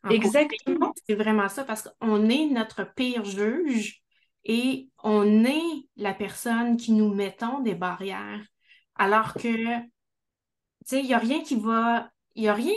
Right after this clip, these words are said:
Speaker 1: qui va, euh, à-, porter atteinte à notre survie, là. <laughs>
Speaker 2: Non,
Speaker 1: Dans ces
Speaker 2: et c-, et
Speaker 1: affaires-là.
Speaker 2: c'est pour, voilà, et c'est pour ça que si, si on n'évolue pas, si on n'avance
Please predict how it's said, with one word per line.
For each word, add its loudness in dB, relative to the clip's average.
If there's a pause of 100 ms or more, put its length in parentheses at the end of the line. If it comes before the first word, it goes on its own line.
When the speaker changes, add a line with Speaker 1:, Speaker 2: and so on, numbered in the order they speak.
Speaker 1:
qui -2
va, -4 (320)
euh, -8
à-, -8
porter 0
atteinte 0
à 0
notre -4
survie, 0
là. -6 (100)
<laughs> 2
Speaker 2:
Non, 8
Speaker 1:
Dans 2
ces -2
Speaker 2:
et -2
c-, 4
et 6
Speaker 1:
affaires-là. 4
Speaker 2:
c'est 0 (100)
pour, -4 (180)
voilà, 2
et 0
c'est -6
pour -6
ça -2 (140)
que -2
si, -6
si -6
on 0
n'évolue -2
pas, 0 (120)
si -8
on -8
n'avance -4